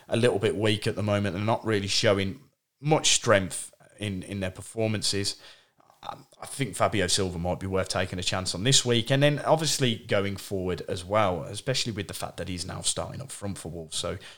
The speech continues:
could be a very underrated option. We move on to the final part of the podcast, and that is the U F best selections. So the U F team take a look through the schedule, and they pick their three best player cards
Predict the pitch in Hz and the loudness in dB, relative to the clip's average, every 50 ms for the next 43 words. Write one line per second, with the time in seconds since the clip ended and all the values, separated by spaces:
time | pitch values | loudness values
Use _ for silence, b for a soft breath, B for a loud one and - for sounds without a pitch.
0 | B B B 247 - - 185 151 127 127 135 127 123 123 120 - 110 113 110 98 | B B B -2 2 4 6 6 6 6 6 4 6 4 2 0 -2 -4 -2 -2
1 | 101 95 98 92 92 92 - 90 87 85 - - - - 85 87 - _ _ _ | -2 0 0 0 -2 -2 -4 -6 -6 -6 -6 -6 -10 -10 -10 -10 -12 _ _ _
2 | _ _ _ _ _ _ _ _ _ _ _ _ - - - - - _ _ _ | _ _ _ _ _ _ _ _ _ _ _ _ -18 -18 -18 -20 -20 _ _ _
3 | _ _ _ - 151 156 170 180 170 156 160 151 151 143 143 151 156 151 147 143 | _ _ _ 2 6 8 10 10 12 12 10 8 8 8 8 8 10 10 8 8
4 | - 151 151 156 147 139 - 214 220 233 214 160 123 - 127 117 113 110 107 - | 8 6 6 6 4 2 6 8 10 10 10 8 6 6 6 6 8 8 6 2
5 | - - - - 110 113 104 - 98 - - 117 113 - - 120 107 - - - | 0 -8 -10 -4 -4 -4 -4 -4 -6 -2 0 0 2 2 2 2 2 2 2 2
6 | - 147 151 156 160 170 175 - - 170 151 139 147 - - 123 110 123 120 113 | 2 2 4 6 8 8 8 8 8 8 8 8 6 2 -2 -2 0 2 0 2
7 | 107 107 113 113 104 98 90 87 - - - 107 - 87 82 - - - - 90 | 2 2 2 2 2 2 0 -2 -4 -8 -12 -8 -6 -4 -2 -2 -2 0 0 0
8 | 87 90 87 - - - 82 82 87 - - 101 98 107 127 170 208 170 113 - | 0 0 0 0 0 0 0 -2 -2 -2 0 0 2 4 8 12 12 12 12 10
9 | - - - 101 98 95 - 104 98 95 - 92 87 87 - - - 87 85 - | 6 2 2 2 0 0 0 0 0 0 -2 -4 -6 -6 -8 -8 -8 -6 -4 -2
10 | - - - 95 90 85 92 90 90 87 B B B B B B B B B - | -2 0 0 0 0 0 -2 -2 -4 -4 B B B B B B B B B 0
11 | 110 117 120 117 113 - 147 143 143 143 135 123 - - - 151 160 185 190 202 | 4 6 6 6 6 4 0 2 4 6 6 6 4 2 2 4 6 8 8 6
12 | 196 - - 131 127 123 - - - - - 120 110 107 104 101 - - 113 101 | 6 4 6 8 8 8 6 0 -2 -8 -2 2 4 4 4 2 2 2 2 4
13 | 98 98 95 92 - - | 4 2 2 0 -2 -4